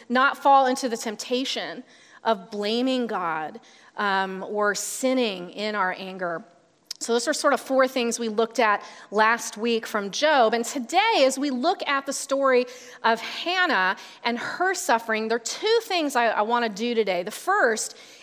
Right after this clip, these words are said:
is to revisit, as I mentioned, this idea of the importance of grieving, the importance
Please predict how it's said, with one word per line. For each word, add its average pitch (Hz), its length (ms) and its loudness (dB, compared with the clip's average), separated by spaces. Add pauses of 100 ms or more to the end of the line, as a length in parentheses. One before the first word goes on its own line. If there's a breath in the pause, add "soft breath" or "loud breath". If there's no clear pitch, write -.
is 240 180 0
to 285 120 0
revisit, 269 760 2
as 214 140 0
I 226 100 -2
mentioned, 214 400 -4
this 214 180 -2
idea 220 840 0
of 202 160 -6
the 208 80 -10
importance 208 920 -8 (420 loud breath)
of 220 140 -4
grieving, 254 680 -10 (460 soft breath)
the 240 100 -2
importance 254 800 -4